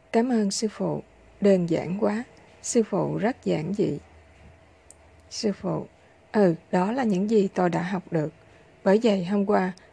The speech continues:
tôi đã nói với một số anh em đồng tu là đừng làm gì cả. Không cần phải ngồi đó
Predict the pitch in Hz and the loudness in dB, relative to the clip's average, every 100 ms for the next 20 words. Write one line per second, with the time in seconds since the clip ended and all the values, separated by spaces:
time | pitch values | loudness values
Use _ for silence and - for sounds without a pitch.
0 | - 208 196 208 208 254 269 208 - 208 | -2 2 2 0 0 -2 -2 -2 -4 -2
1 | 233 233 202 190 185 170 147 - 185 180 | -2 0 0 0 -2 -4 -6 -2 -2 -2
2 | 160 147 - - _ - 202 170 160 165 | -4 -8 -12 -20 _ 2 4 4 0 -4
3 | 156 139 147 - 151 151 185 - _ _ | -4 -4 -4 -4 -6 -6 -8 -12 _ _
4 | _ _ _ _ _ _ _ _ _ - | _ _ _ _ _ _ _ _ _ -4
5 | 240 214 175 156 - 160 220 196 156 151 | -2 0 -2 -4 -4 -4 -2 -2 -2 -2
6 | 175 196 | -4 -6